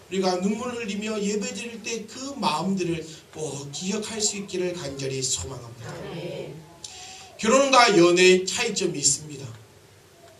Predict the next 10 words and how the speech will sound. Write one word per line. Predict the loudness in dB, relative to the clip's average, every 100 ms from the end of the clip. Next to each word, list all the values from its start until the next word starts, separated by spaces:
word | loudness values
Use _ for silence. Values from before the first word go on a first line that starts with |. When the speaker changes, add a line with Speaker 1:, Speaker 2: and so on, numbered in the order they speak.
| -14
Speaker 1:
결혼과 | -4 0 2 2 0
연애의 | -2 -2 -6
차이점. | -8 -10 -10 -12 -14 -20 -20 -18 -4
연애할 | 0 2 2 0 -4
때는 | -8 -10
"야, | -12 -16 -20 -20 -20 -20 -20 -20 -20 -20 -14 -12 -10 -12 -12 -14 -8
세상에 | -8 -4 -6 -6 -8 -8 -10
이런 | -8 -6
사람이 | -6 -4 -6 -6
없어." | -8 -8 -10